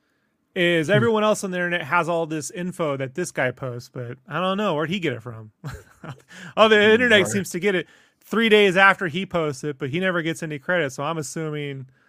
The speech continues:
Speaker 1: I'm assuming he got it from them. He's in a time machine. He went back in time, took their info, and then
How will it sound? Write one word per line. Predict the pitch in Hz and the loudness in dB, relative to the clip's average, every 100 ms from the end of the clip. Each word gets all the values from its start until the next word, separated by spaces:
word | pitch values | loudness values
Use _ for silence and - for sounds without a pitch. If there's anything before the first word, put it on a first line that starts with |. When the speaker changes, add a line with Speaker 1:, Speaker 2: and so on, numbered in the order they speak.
| _ _ | _ _
Speaker 1:
I'm | - 190 | -2 0
assuming | 220 196 165 | 2 0 2
he | 185 | 4
got | 202 190 | 6 6
it | 185 | 2
from | 185 180 | -4 -4
them. | 202 202 202 202 185 156 - 202 | -2 -2 -2 -4 -8 -10 -2 4
He's | 214 | 4
in | 202 | 4
a | 175 | 0
time | 208 226 233 | 2 2 2
machine. | 240 254 247 147 - _ | -4 -4 -4 -6 -8 _
He | _ 196 | _ 2
went | 208 185 | 2 6
back | 220 226 220 | 6 6 2
in | 190 | -4
time, | 185 175 165 160 160 _ | -2 -2 -2 -2 -4 _
took | 202 196 | -2 -2
their | 196 185 | -2 0
info, | 175 165 180 156 151 | 0 -2 -2 -2 -2
and | 151 | -4
then | 143 135 | -8 -10